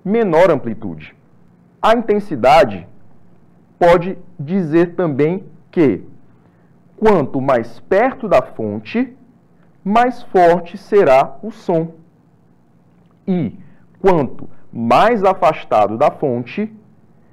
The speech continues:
mais fraco será a intensidade sonora. Dessa maneira, o som emitido, por exemplo, por uma britadeira,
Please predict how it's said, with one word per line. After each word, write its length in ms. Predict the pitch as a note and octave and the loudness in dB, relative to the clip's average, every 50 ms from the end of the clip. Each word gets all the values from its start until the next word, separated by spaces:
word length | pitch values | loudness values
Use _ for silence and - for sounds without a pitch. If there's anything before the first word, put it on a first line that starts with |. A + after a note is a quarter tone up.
| _ _ _ - | _ _ _ -14
mais 460 | - A#2 C3 D3 D#3+ D#3 C#3+ - - - | -8 -2 0 2 0 0 0 -6 -14 -12
fraco 640 | - - D3 C#3+ D3 D3+ D#3 D#3 - - - F3 E3 - - - - | -6 0 2 4 4 4 4 2 -2 -6 -10 -10 -10 -12 -18 -20 -20
será 720 | _ _ - - F3+ F3 E3 B2+ A2 G#2+ A2 A#2 A#2+ - - - - - _ _ - | _ _ -4 -2 0 2 2 4 4 4 2 2 -2 -6 -16 -20 -20 -20 _ _ 0
a 220 | - D#3 D#3 D3+ C3+ | 2 4 4 4 2
intensidade 880 | A#2 A#2 A#2+ A#2 - C#3 C#3+ C#3+ - - B2+ G2 G#2+ G2 F#2+ - - | 0 -4 -8 -8 -8 -8 -8 -8 -10 -10 -6 -2 0 0 0 -2 -6
sonora. 400 | - - E3 D#3+ A#2 E2+ D#2+ - - _ _ _ _ _ _ _ _ _ _ _ _ _ _ - - | -8 -6 -6 -4 -4 -6 -8 -12 -18 _ _ _ _ _ _ _ _ _ _ _ _ _ _ -14 -6
Dessa 380 | C#3 C#3+ D#3+ C#3+ C3+ - B2+ | 0 2 2 2 2 0 -4
maneira, 520 | A#2 D3 F#3 G3 D#3+ C#3+ C3+ D3 F#3 G3 - - - - - - _ _ _ _ _ - - - - _ - | -4 -4 -2 0 2 2 2 0 -2 -6 -10 -16 -20 -20 -20 -20 _ _ _ _ _ -20 -20 -20 -20 _ -12
o 120 | - C3+ B2+ | -12 -12 -12
som 340 | - - - - G#3+ A#3 C#3+ | -12 -12 -4 -2 0 2 2
emitido, 640 | A#2 G#2 F#2+ F2+ - - - B2 A#2 A2 G#2 G#2 - - - - | 2 0 -2 -4 -6 -10 -8 -8 -8 -6 -8 -10 -12 -14 -16 -10
por 160 | - G2 G#2+ | -6 -2 -2
exemplo, 560 | A#2+ G#2+ F#2+ G#2+ C#3 F3 F#3+ - F2+ E2 - - - - _ _ _ _ _ _ _ _ _ _ - | -2 -2 -4 -6 -6 -4 -4 -6 -8 -14 -20 -20 -20 -20 _ _ _ _ _ _ _ _ _ _ 0
por 200 | - G3 G3 D#3 | 2 4 4 4
uma 200 | C3+ A#2+ A2+ G#2+ | 2 0 -2 -4
britadeira, 720 | G2 A2 G#2+ - - F2 E2+ E2+ A#2 C#3+ D3+ B2 F2 D#2 | -4 -6 -6 -4 -6 -6 -4 0 0 0 0 0 -2 -6